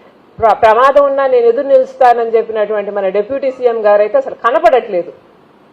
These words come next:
ఎక్కడ ఎవరిని ప్రశ్నిస్తున్నాడు? కనీసం ఆయన అంతరాత్మ ప్రశ్నలకైనా జవాబు ఆయనకు దొరికిందో లేదో అని నాకు డౌట్. ఎందుకంటే ప్రశ్నించడానికి వచ్చాను అని చెప్పి అందరి దగ్గర ఓట్లు తీసుకొని ఈరోజు మీరు డిప్యూటీ సీఎం అయిందని జనాల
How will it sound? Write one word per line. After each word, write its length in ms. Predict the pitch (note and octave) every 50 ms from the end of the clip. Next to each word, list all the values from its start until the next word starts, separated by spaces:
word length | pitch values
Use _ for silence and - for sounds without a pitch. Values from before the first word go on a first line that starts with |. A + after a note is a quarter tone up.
| _ _ _ _ _ _ _ _ _ - _ _ _ _ _ _ _ _ _ G#3
ఎక్కడ 240 | A#3+ B3+ E4+ D#4+
ఎవరిని 280 | D4+ C4+ C4+ D#4 D#4 A#3+
ప్రశ్నిస్తున్నాడు? 840 | - - C4 C4 C4 C4 C4 C4 - - B3+ A#3 A3 A3 G#3+ G#3
కనీసం 460 | G#3+ - A#3 B3 C#4+ D#4+ F4 F4 F4+ F4
ఆయన 240 | D4+ C4+ C4+ B3+
అంతరాత్మ 500 | B3 A#3+ A#3+ C#4+ D#4 D#4 D#4 D#4 D4 D4+
ప్రశ్నలకైనా 640 | D4 D4 B3+ - - D4 C#4 C4+ C4 C4 C4+ C#4+ C#4+
జవాబు 340 | B3 A#3+ A#3+ B3+ C4+ B3+ B3+
ఆయనకు 240 | B3 A#3 A#3 A3+
దొరికిందో 460 | G3 G#3 A3+ A3+ - C4+ B3+ B3 B3+ B3
లేదో 260 | A#3+ A3 A3 A#3+ C4
అని 120 | B3 A#3
నాకు 220 | A3 G3+ F#3+ F#3+ F3
డౌట్. 260 | G3+ F#3 F#3+ - - - _ _ _ _ _ _ _ _ _ _ _ _ _ _ _ _ _ F3+
ఎందుకంటే 360 | G#3+ B3 C4+ C#4+ C4 B3 D4+
ప్రశ్నించడానికి 800 | - - G3+ - - B3 D4+ D#4+ E4+ D#4 D#4 D4 C#4+ C#4 B3+
వచ్చాను 380 | A#3 A#3 - B3+ A#3+ A3+ A3 A3
అని 140 | A3+ G#3+ G#3 - G3
చెప్పి 400 | F3 F3 - _ E3+ F#3 C4 - _ _ _ _ _ _ _ _ -
అందరి 240 | F#3+ A3 B3+ C#4 B3+
దగ్గర 240 | C#4 D4 C4 D4+ C#4+
ఓట్లు 340 | A#3 A3 A#3+ B3+ B3+ C#4 C#4+
తీసుకొని 400 | B3+ B3 G#3+ - - A3 A#3+ B3+
ఈరోజు 200 | B3+ C4+ D4 C#4+
మీరు 160 | C#4+ C4+ G#3
డిప్యూటీ 380 | A3 A3+ - - E4 E4 F4 D#4+
సీఎం 320 | - D4+ D4 C#4+ C#4+ C#4+
అయిందని 420 | C4+ C4+ C4+ C4 C4 B3+ C4 C#4 B3
జనాల 340 | G3 A3 A3+ C4 D4 E4+ F4